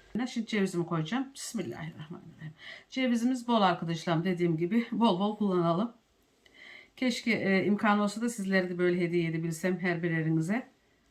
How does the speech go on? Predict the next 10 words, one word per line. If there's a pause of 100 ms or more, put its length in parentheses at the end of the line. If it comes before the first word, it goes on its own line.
(640)
Nasip
kısmet
her
şeye.
Bakarsınız,
e,
bir
gün
nasip
olur.